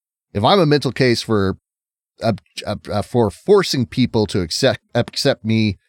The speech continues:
and be attracted to me, for forcing the attraction, if I'm a mental case for demanding that, so is this nut job on TikTok that's demanding the same thing.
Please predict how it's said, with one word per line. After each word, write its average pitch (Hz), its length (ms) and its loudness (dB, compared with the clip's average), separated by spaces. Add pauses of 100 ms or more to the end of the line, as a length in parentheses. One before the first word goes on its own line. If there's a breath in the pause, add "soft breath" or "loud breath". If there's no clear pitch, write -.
(260)
and 104 160 0
be 123 120 2
attracted 139 520 0
to 92 60 -6
me, 90 120 -2
for 101 180 -4
forcing 160 480 -2
the 120 100 2
attraction, 92 720 -2 (380)
if 92 120 -4
I'm 156 180 2
a 131 40 4
mental 127 300 0
case 110 240 -2
for 107 100 -4
demanding 95 540 -2
that, 98 160 0
so 208 180 2
is 165 100 2
this 175 220 -2 (260)
nut 123 280 2
job 113 360 2
on 87 220 -2
TikTok 101 520 -2
that's 87 200 -6
demanding 107 400 0
the 110 80 -2
same 127 260 0
thing. 131 340 -4